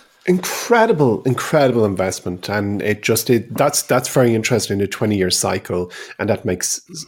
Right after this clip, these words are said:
that makes a lot of sense. So there's cars rolling off ramps today all around the world in, in car, um, car manufacturers that are gonna need parts for the next twenty years.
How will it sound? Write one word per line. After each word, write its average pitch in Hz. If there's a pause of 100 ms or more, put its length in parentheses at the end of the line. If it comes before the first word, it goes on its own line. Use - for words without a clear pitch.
(360)
that 113
makes 98
a 104
lot 98
of 95
sense. 90
So 92
there's 90
cars 113
rolling 117
off 92
ramps 90
today 92 (260)
all 131
around 95
the 90
world 90
in, 85
in 87 (120)
car, 104
um, 113 (100)
car 123
manufacturers 92
that 98
are 101
gonna 107
need 87
parts 90
for -
the 85
next 82
twenty 87
years. 85